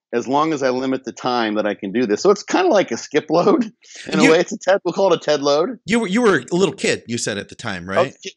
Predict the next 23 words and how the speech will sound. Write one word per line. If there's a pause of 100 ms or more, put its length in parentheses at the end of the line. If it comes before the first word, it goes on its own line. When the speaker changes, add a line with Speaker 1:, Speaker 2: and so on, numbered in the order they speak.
Speaker 1:
yeah,
yeah.
I
was,
I
was
probably,
like,
ten,
something
like
that.
You
know,
we,
we
needed
babysitters
when
my
parents
would
go